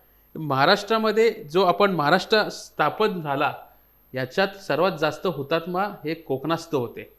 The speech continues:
तरी कोकणाला एक दुजाभाव, अ, या पद्धतीनं असं डिस्क्रिमिनेशन करण्यात आलं.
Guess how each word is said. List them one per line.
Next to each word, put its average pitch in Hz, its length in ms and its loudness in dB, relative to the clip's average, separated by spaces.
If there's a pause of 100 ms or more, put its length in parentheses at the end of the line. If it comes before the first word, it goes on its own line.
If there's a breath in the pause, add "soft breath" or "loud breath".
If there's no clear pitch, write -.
(480 soft breath)
तरी 214 260 4
कोकणाला 165 800 2 (100)
एक 156 260 -4
दुजाभाव, 175 640 2 (320)
अ, 127 120 -6 (120)
या 151 340 2
पद्धतीनं 170 560 -2
असं 208 380 0 (220)
डिस्क्रिमिनेशन 202 640 -2
करण्यात 139 380 -2
आलं. 117 200 -8